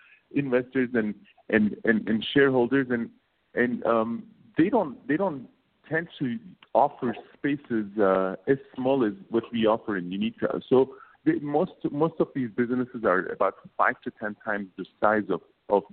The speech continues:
uh, Unita. So this building and, and all of our, all of our buildings, the, the biggest advantage is that, uh, when you come in, it's, you get to know everybody. It's, you, you cannot just be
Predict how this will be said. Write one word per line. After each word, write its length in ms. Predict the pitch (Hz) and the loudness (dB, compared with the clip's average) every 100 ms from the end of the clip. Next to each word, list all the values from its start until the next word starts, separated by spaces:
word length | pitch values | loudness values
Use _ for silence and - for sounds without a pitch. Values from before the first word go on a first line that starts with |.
| - - | -8 -2
uh, 280 | 92 87 - | 0 -2 -4
Unita. 460 | 101 104 107 - - | -2 -2 -2 -6 0
So 340 | 135 127 - 120 117 | 2 2 0 -8 -8
this 120 | 156 - | -8 -2
building 580 | 165 180 131 110 98 98 - | -2 0 -2 -4 -8 -12 -8
and, 180 | 110 107 113 | -6 -6 -6
and 180 | 107 107 117 | -6 -4 0
all 260 | 131 160 | 2 2
of 120 | 151 | 2
our, 200 | 110 92 - - - | 2 2 -4 -14 -2
all 200 | 117 143 | 0 0
of 60 | 139 | -2
our 240 | 101 92 - - | -2 -4 -8 -6
buildings, 360 | 113 117 92 87 - | -4 -4 -10 -18 -8
the, 200 | 95 95 - | -6 -6 -10
the 80 | 98 - | -10 -6
biggest 280 | 127 147 107 | -4 -4 -4
advantage 320 | - 117 139 - | 0 0 0 -6
is 100 | 101 - | -14 -4
that, 140 | 76 - - | -2 -2 -2
uh, 180 | 76 - - - - - - - | -2 -2 -16 -20 -20 -20 -20 -12
when 300 | 104 120 147 | 0 0 0
you 120 | 202 | -4
come 320 | 196 190 139 | -6 -4 -4
in, 260 | 160 196 196 _ _ - | -4 -6 -12 _ _ 0
it's, 160 | 156 - _ _ - | 0 -2 _ _ -8
you 220 | 156 139 | -4 -2
get 220 | 156 151 - | 0 0 -2
to 60 | |
know 240 | 131 113 104 | 0 2 2
everybody. 480 | 95 95 73 62 _ - | 0 -2 -8 -12 _ -8
It's, 160 | 127 - 135 | -8 -8 -6
you, 240 | 127 160 | 0 0
you 160 | 147 156 | 0 -4
cannot 440 | - 175 156 165 | -2 0 0 0
just 220 | 160 - - | -2 -6 -10
be 240 | 151 156 | -10 -8